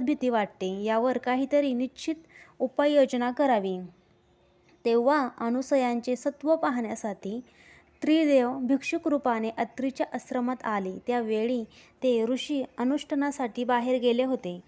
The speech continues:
आश्रमात अनुसया एकट्याच होत्या. त्यांनी त्यांना हाक मारली व म्हणाले, "आम्ही ब्राह्मण अतिथी खूप भुकलेलो आहोत. तुम्ही इच्छाभोजन देता असे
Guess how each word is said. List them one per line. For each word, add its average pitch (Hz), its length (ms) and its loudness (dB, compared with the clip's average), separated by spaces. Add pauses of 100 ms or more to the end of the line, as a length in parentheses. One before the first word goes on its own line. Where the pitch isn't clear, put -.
(280)
आश्रमात 277 680 0
अनुसया 262 520 -2
एकट्याच 262 480 -2
होत्या. 190 320 -2
त्यांनी 254 520 0 (360)
त्यांना 247 280 -4
हाक 269 300 -4
मारली 208 360 -2
व 247 180 0
म्हणाले, 220 440 -2 (360)
"आम्ही 240 360 2
ब्राह्मण 247 560 2
अतिथी 240 500 -2 (120)
खूप 311 200 0 (180)
भुकलेलो 254 540 2
आहोत. 233 360 2 (520)
तुम्ही 269 440 2 (180)
इच्छाभोजन 262 680 0
देता 233 300 -2
असे 240 280 -4